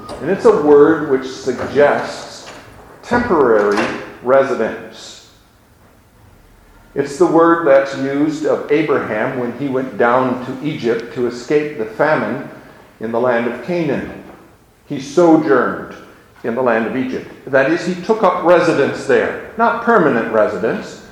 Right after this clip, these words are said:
but nevertheless residence for a time in that place. The word dwell, however, does suggest permanent residence.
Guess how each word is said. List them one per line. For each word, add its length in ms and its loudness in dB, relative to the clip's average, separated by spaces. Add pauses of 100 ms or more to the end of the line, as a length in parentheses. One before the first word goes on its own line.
(160)
but 80 -4
nevertheless 720 0
residence 960 -2 (320)
for 220 4
a 160 2
time 500 -2 (800)
in 160 -2
that 240 0
place. 880 -4 (600)
The 100 8
word 440 4
dwell, 640 4
however, 600 -2 (420)
does 500 2
suggest 720 -4 (320)
permanent 720 0 (260)
residence. 1200 -2